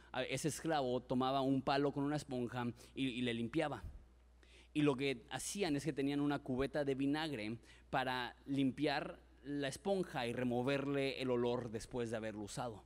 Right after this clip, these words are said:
Y eso hubiera sido súper común y ha,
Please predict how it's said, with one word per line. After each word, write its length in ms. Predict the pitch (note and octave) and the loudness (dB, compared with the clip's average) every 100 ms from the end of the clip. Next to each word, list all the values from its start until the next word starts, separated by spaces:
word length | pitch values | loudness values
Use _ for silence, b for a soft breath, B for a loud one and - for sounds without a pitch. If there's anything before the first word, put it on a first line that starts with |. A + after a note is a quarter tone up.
| - - - - - b b b - | -20 -20 -20 -20 -20 b b b 2
Y 140 | F3 | 6
eso 160 | F3 F#3+ | 6 4
hubiera 160 | E3+ | 2
sido 300 | D3+ E3 D3+ | 4 4 4
súper 360 | - F#3 E3+ F3 | 2 0 2 0
común 300 | F#3 D3 D3 | 2 4 4
y 360 | C#3+ C3+ C3 - - | 2 0 0 -6 -12
ha, 120 | - | -2